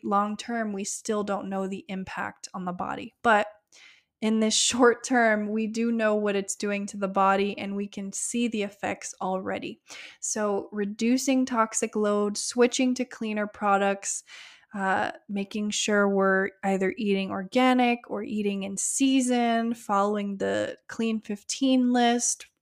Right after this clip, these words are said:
by the Environmental Working Group, doing as many things as we can to reduce that toxic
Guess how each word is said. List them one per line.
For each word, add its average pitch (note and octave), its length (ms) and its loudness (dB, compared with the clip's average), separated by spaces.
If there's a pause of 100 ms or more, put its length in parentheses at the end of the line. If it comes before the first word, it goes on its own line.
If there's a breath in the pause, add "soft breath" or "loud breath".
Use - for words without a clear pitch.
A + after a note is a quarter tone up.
(140)
by G3+ 100 2
the G3+ 140 -2
Environmental G3+ 720 -2
Working A3 360 -2
Group, G#3+ 380 0 (460 loud breath)
doing D#4 280 2
as C4 140 0
many A3+ 380 0
things A3+ 340 -4
as G#3+ 180 -6
we G#3 120 -4
can G#3+ 640 -2
to G3+ 160 -8
reduce G#3 540 -2
that - 260 -4
toxic G3 480 -6